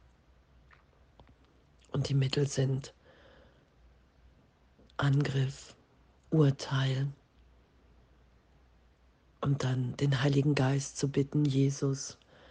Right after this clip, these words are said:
an die Hand zu nehmen und zu erfahren, okay, wow, mein,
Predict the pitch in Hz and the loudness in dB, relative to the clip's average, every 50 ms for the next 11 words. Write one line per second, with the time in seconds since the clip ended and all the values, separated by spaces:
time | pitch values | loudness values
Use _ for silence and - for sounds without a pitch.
0 | - - - - - - - - - - - _ - 151 151 135 139 135 131 143 | -20 -20 -20 -20 -20 -20 -20 -20 -20 -20 -8 _ 2 4 4 6 4 4 4 4
1 | 143 143 139 - - 143 143 135 135 135 135 135 135 131 135 135 - - - - | 2 2 2 0 0 2 4 4 4 4 4 2 2 0 -2 -4 -8 -12 -20 -20
2 | - _ - - - _ _ _ - 131 139 135 135 135 - - - - - - | -20 _ -20 -20 -20 _ _ _ -4 0 2 2 2 0 -2 -4 -10 -8 -6 -4
3 | - - - 123 - 139 131 135 135 135 135 123 - - - 127 127 127 127 135 | -2 -2 -2 -4 -4 -2 -2 0 0 0 0 -2 -2 -2 -2 0 0 0 0 0
4 | 135 135 131 131 135 139 139 - - 135 131 131 131 135 135 | 0 2 2 2 0 -2 -2 -4 -4 -2 -2 -2 -2 -2 -4